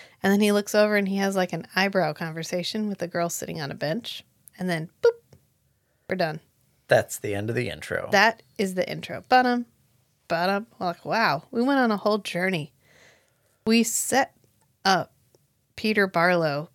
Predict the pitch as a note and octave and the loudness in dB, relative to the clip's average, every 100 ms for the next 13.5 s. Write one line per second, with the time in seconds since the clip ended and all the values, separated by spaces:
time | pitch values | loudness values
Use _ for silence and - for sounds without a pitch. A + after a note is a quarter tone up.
0 | - - E3+ - - G3 G#3+ B3 - - | -12 -8 -10 -12 -10 0 0 0 -4 -14
1 | - _ F#3 - F3+ F3+ F3 - G#3 G#3+ | -16 _ -8 0 0 2 0 -2 -2 0
2 | G#3 - F#3 F#3 F3 - F3+ F3+ E3 E3 | 0 0 0 0 -2 -4 -4 -6 -10 -6
3 | E3+ E3+ - - - _ _ _ _ _ | -6 -6 -10 -18 -20 _ _ _ _ _
4 | _ A3 A3 A3 A#3 C#4+ F4 E4+ C#4+ G#3 | _ 6 6 6 4 2 4 4 6 4
5 | F#3+ G#3+ A#3+ A#3+ A#3+ A#3 A#3+ B3+ B3 B3+ | 2 2 -2 0 -2 -4 -4 -2 -2 -2
6 | - G3+ - _ _ _ G3+ G3+ A3 - | -6 -8 -8 _ _ _ 0 2 0 -4
7 | - G3 G3 F#3 F3+ F#3+ F#3+ F#3+ F3+ E3+ | -4 0 2 2 0 0 0 -2 -2 -4
8 | E3+ - E3+ - - D3+ D#3+ - E3 F3 | -4 -4 -4 -4 -2 -2 -2 0 2 2
9 | F3+ F3 - D#3+ C#3+ C3+ C3 - - - | 2 -2 -2 -4 -2 -4 -6 -8 -10 -8
10 | - - F#3+ - G3+ - - - - _ | -8 -10 -12 -12 -10 -12 -14 -18 -20 _
11 | - G#2+ G2+ - - F3 - _ G#3+ G#3 | -6 -2 -2 -4 -2 -2 -4 _ 0 0
12 | - G3 F#3+ F3 E3 D#3 E3 F3+ F#3+ F#3+ | -2 0 2 2 2 0 0 -2 -2 -2
13 | G3+ - G#3 A3 A#3 | -4 -4 -2 -2 -2